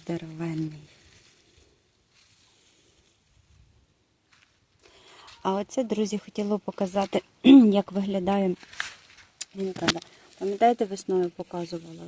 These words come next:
такий лілейничок, він такий з варієгатним листям. Оце він зараз тут ще не розпустив, а тут розпустив уже свій.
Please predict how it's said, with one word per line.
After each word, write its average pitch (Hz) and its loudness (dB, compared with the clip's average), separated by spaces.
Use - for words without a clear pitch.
такий 165 -16
лілейничок, 190 0
він 180 -2
такий 160 -4
з 165 -12
варієгатним 180 0
листям. 147 -8
Оце 226 0
він 226 0
зараз 190 -4
тут - -18
ще 196 -12
не 180 -6
розпустив, 202 -2
а 180 0
тут 226 -4
розпустив 180 -8
уже 143 -12
свій. - -20